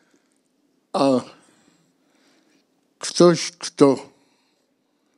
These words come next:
y, badał losy Polaków teraz w altajskim kraju,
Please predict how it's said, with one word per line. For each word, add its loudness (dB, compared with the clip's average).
y, -6
badał 2
losy 0
Polaków -4
teraz -2
w -8
altajskim -2
kraju, -2